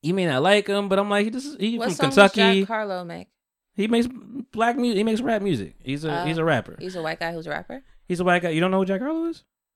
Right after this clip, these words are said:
Speaker 1: Good. <laughs> But, um, he's a, he's a rapper who raps. You know, he's a
Speaker 2: Okay.
Speaker 1: white rapper. Paul Wall, like, this, you from Houston. Like, this is what you grow up. You got grills. Like, I don't look at you as appropriate. And Eminem, you,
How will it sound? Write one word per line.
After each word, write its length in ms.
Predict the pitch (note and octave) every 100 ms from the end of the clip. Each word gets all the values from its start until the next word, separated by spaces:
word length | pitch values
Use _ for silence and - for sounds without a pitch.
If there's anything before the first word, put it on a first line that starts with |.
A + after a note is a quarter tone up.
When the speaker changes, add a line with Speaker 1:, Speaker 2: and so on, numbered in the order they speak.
| _
Speaker 1:
Good. 280 | G#3 - F3+ _ -
<laughs> 220 | E3 - D#5 - - - - - F#3
But, 120 | E3+
um, 220 | D3+ C#3+
he's 120 | D#3+ E3+
a, 240 | D#3+ D#3+ - - -
he's 180 | C#3+ D3+
a 80 |
rapper 520 | D3+ D#3 D#3+ E3 D#3+ E3
who 360 | C4+ E3 E3+
raps. 600 | - F3+ F#3 A#2+ - - -
You 120 | A2+
know, 120 | A#2 B2+
he's 80 |
a 40 | C3+
Speaker 2:
Okay. 40 |
Speaker 1:
white 140 | C#3+ D3+
rapper. 460 | D#3+ D3 G2+ F#2+ - _ - _ _ _ -
Paul 280 | E3 F3 E3+
Wall, 580 | F3 B2 F#2 D2 F#2 A2
like, 180 | A2
this, 180 | A#2 D#3
you 220 | C#3+ F3+
from 260 | F3 G3+ G3
Houston. 420 | F3+ G#3 - A2+
Like, 100 | B2
this 80 | D#3+
is 80 | F3+
what 200 | F#3 F#3
you 80 | F3+
grow 240 | C#3 E3+
up. 80 | E3+
You 60 | D3
got 180 | C#3+
grills. 400 | B2+ D3 E3+ E3 D3+
Like, 220 | D3 C3
I 120 | D3
don't 180 | F#3 E3+
look 140 | F3+
at 100 | F3+
you 60 | F3
as 80 | D#3
appropriate. 480 | D3+ F#3+ C#3+ G#2 G2
And 100 | G2+
Eminem, 480 | D3 D#3 E3+ B2 A2
you, 240 | C#3+ D3